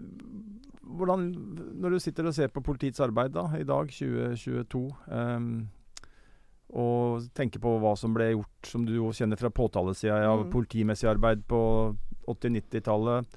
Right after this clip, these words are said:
Speaker 1: mot to tusen-tallet, er det, hva er, eh, hva er, eh, status, eh, i norsk politi? Kvalitetsmessig?
Speaker 2: Jeg vil vel kanskje tro at status i,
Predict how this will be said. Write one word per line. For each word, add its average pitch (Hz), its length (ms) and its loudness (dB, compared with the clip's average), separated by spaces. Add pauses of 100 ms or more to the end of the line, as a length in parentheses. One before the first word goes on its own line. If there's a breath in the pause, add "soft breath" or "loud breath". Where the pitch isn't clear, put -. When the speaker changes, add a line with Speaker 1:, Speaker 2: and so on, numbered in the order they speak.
Speaker 1:
mot 117 180 -2
to 110 140 -6
tusen-tallet, 107 520 -2
er 117 40 6
det, 120 160 2 (520 soft breath)
hva 147 120 4 (160)
er, 135 100 2
eh, 143 300 4
hva 143 140 2 (120)
er, 127 80 -2
eh, 131 300 0
status, - 640 -8
eh, 139 640 -4
i 131 920 -6
norsk 131 180 -10
politi? 131 220 -8 (760)
Kvalitetsmessig? 127 600 -4 (1300)
Speaker 2:
Jeg 175 140 -4
vil 147 220 -2
vel 208 140 -4
kanskje 170 380 -6
tro 131 220 -10
at 135 120 -8
status - 600 -14
i, - 200 -10